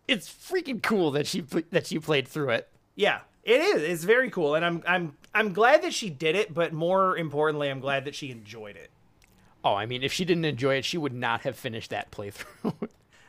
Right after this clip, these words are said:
Speaker 2: Yeah, but I, I, I don't know. She's stubborn, and she's
Speaker 1: Ah.
Speaker 2: like me in the sense of, like, you know, I've
Speaker 1: "I'm
Speaker 2: been
Speaker 1: doing
Speaker 2: issued
Speaker 1: this."
Speaker 2: a challenge,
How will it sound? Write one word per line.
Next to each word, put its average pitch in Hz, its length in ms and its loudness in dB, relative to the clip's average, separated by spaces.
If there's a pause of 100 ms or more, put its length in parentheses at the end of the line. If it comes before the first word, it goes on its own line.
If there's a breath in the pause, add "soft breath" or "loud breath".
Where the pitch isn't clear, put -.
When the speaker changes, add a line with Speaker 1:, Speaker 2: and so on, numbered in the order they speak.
Speaker 2:
Yeah, 226 280 6
but 180 120 -2
I, 214 120 4
I, 214 340 -6 (400 loud breath)
I 233 80 6
don't 247 100 2
know. 151 140 0
She's 190 260 -6
stubborn, 185 560 -4 (480 soft breath)
and 165 140 -2
she's - 180 0
Speaker 1:
Ah. 165 120 8 (220)
Speaker 2:
like 123 80 0
me 196 260 0
in 175 120 0
the 165 100 -2
sense 160 360 -2
of, 147 160 -4
like, 147 460 -2
you 165 100 -4
know, 143 140 0
I've 143 220 0
Speaker 1:
"I'm 170 100 2
Speaker 2:
been 160 100 -2
Speaker 1:
doing 151 180 -2
Speaker 2:
issued 131 140 -4
Speaker 1:
this." - 160 -4
Speaker 2:
a - 20 -2
challenge, 151 540 -6